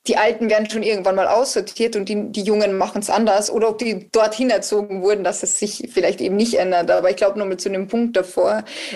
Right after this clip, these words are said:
über Inhalte, die, ich glaub, oft als Ausrede genutzt werden, warum sich... Äh, Mainstream-Medien von Hip-Hop entfernen,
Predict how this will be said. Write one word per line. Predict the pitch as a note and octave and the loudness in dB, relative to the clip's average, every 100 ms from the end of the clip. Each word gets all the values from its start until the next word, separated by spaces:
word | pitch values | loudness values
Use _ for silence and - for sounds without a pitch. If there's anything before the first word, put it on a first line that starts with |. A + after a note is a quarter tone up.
| - | -2
über | F#3 F#3+ F#3 - - | 2 4 2 0 -2
Inhalte, | B3+ B3 G#3 F3+ F#3+ | 2 2 2 2 -2
die, | - - F3+ F3 F3 - - - _ _ _ _ | -4 -6 -2 0 -2 -4 -20 -20 _ _ _ _
ich | - A3 | -8 0
glaub, | A3 G#3 | 2 2
oft | A#3 A#3 G3 | 0 0 0
als | G3+ | 0
Ausrede | - G#3 A#3+ B3 A#3 G#3 | 2 2 2 0 -2 0
genutzt | A3 A3+ A3+ - | 0 -2 -2 0
werden, | G3+ G3+ | 2 2
warum | F#3+ F#3+ G3 | 0 0 -2
sich... | F#3+ - G3+ G3+ - - | -4 -2 -2 -2 -8 0
Äh, | G3+ G3 G3 F#3+ G3 - - - - - _ _ _ - | 2 4 2 0 -4 -16 -18 -18 -20 -20 _ _ _ -2
Mainstream-Medien | G#3+ G#3 A#3+ - A#3 G#3 A3 G#3 G#3 G3+ | 2 2 2 0 0 2 2 0 0 0
von | - G#3 | 0 -2
Hip-Hop | G#3 B3 A3+ - | -2 -2 0 0
entfernen, | G3 - G3+ G3+ G#3 G#3 | -2 0 0 2 0 -2